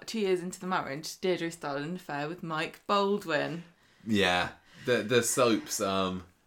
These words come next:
Speaker 2: biggest, most notorious affair. Um, she, she just gets fed up again, doesn't she? I think, um, there was, it was in December nineteen eighty-two, I'm gonna say, she was supposed to be going to visit Blanche, her mum, with Ken,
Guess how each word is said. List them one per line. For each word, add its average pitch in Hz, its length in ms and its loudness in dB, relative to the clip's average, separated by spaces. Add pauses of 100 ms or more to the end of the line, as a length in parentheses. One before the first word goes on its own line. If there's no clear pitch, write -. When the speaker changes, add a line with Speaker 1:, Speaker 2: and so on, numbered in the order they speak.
(160)
Speaker 2:
biggest, 104 580 0
most 98 320 2
notorious 90 720 0
affair. 82 500 -2 (420)
Um, 82 500 -4
she, 113 220 2
she 160 160 0
just 190 240 0
gets 95 200 -2
fed 101 200 0
up 135 160 0
again, 80 280 -6
doesn't 113 300 -6
she? 76 100 -6
I 78 120 -2
think, 180 340 -4
um, 107 320 0 (440)
there 139 120 -2
was, 143 280 0
it 139 120 -4
was 135 220 -2
in 139 420 -4 (140)
December 147 500 -4
nineteen 139 400 -6
eighty-two, 135 640 -4
I'm 143 160 -2
gonna 135 240 -6
say, 147 420 -4 (220)
she 120 680 -2
was 110 160 0
supposed 104 400 0
to 95 60 -10
be 101 120 -2
going 98 400 0
to 101 120 -8
visit 92 560 -4
Blanche, 87 520 -4
her 92 140 -6
mum, 92 360 -6
with 80 220 -8
Ken, 67 420 -12